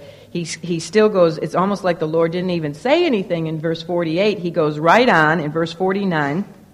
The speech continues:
and made the exact same request. He said, as he did in verse forty-seven. It says, he says, "Sir, come down ere my child die." But, however, at least,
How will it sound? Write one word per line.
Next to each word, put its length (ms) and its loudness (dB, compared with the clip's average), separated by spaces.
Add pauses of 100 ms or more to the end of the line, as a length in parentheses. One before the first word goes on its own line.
(640)
and 180 0
made 220 2
the 100 2
exact 420 2
same 240 -2
request. 560 -2 (400)
He 180 -6
said, 520 -4
as 140 -4
he 80 -4
did 240 -2
in 80 -8
verse 200 -4
forty-seven. 640 -4 (260)
It 180 -4
says, 240 2
he 120 -4
says, 280 -4
"Sir, 380 -2 (180)
come 360 0
down 540 2
ere 500 2
my 300 0
child 600 0 (120)
die." 380 0 (420)
But, 220 8
however, 580 4
at 240 -2
least, 580 2